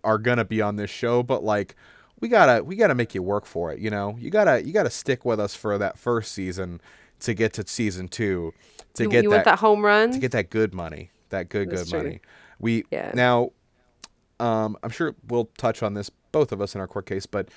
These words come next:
Speaker 1: as you know, we've already covered one of the original three Nicktoons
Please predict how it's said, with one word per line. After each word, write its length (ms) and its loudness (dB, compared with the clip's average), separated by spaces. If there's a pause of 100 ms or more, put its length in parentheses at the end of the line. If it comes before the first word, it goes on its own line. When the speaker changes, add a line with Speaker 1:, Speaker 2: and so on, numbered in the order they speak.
(340)
Speaker 1:
as 180 2
you 60 0
know, 140 2
we've 140 2
already 200 4
covered 400 -2
one 220 -2
of 80 -6
the 120 -6
original 400 -8
three 240 -8
Nicktoons 600 -12